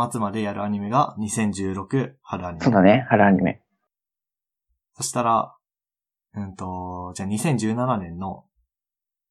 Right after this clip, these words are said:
Speaker 1: 一月からやるのは、二千十六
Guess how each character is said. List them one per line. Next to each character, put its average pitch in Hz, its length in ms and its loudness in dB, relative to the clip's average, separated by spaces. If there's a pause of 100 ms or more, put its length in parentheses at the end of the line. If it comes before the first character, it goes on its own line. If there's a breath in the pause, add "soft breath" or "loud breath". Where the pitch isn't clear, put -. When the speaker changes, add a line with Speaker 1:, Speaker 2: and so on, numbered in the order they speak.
(200)
Speaker 1:
一 120 260 -4
月 - 440 -2 (400)
か 117 140 -4
ら 120 280 4
や 104 140 -8
る 104 120 -6
の 101 120 -8
は、 120 260 -2 (1500)
二 104 120 -8
千 113 240 -4
十 95 180 -6
六 90 460 -12